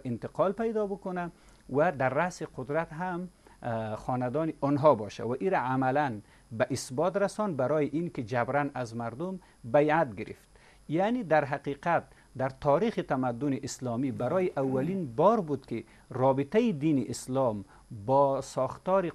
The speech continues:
قدرتی که اسلام ارائه می‌کرد گسسته شد، از بین رفت و ساختار قدرت در درون اسلام تبدیل شد به اون ساختار قبل از اسلام که ساختار قبیلوی و موروثی و استبدادی بود. حضرت حسین در برابر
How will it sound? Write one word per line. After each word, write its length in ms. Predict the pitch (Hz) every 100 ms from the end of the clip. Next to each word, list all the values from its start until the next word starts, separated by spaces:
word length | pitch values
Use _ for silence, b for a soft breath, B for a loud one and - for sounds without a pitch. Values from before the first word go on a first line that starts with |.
| -
قدرتی 380 | 139 143 220 190
که 120 | -
اسلام 360 | - - 185 220
ارائه 280 | 165 131 120
می‌کرد 460 | 117 113 175 180 - B B _ 120
گسسته 440 | 127 - 123 - 131
شد، 240 | - 117
از 260 | - 120 107
بین 240 | 131 143
رفت 480 | 135 190 202 185 - B B -
و 80 | 135
ساختار 540 | - - - 190 190
قدرت 480 | - 131 110 175 135
در 100 | 131
درون 400 | 104 123 180 226
اسلام 480 | 143 127 131 147 143
تبدیل 340 | 143 113 123 165
شد 160 | -
به 120 | 117
اون 120 | 117 139
ساختار 500 | - 117 - 147 135 -
قبل 240 | 180 156
از 140 | 113 110
اسلام 380 | - 143 165
که 200 | 170 180 175 B -
ساختار 500 | - 123 - 143 135
قبیلوی 600 | - 120 117 117 120 156
و 240 | 156 170 170 B -
موروثی 420 | 123 123 117 -
و 40 |
استبدادی 760 | 139 110 - 120 107 113 110 139
بود. 280 | 107 104 B B B
حضرت 460 | - 160 170 240 233
حسین 560 | 156 139 175 165 120
در 200 | 110 131
برابر 480 | 120 127 135 170 220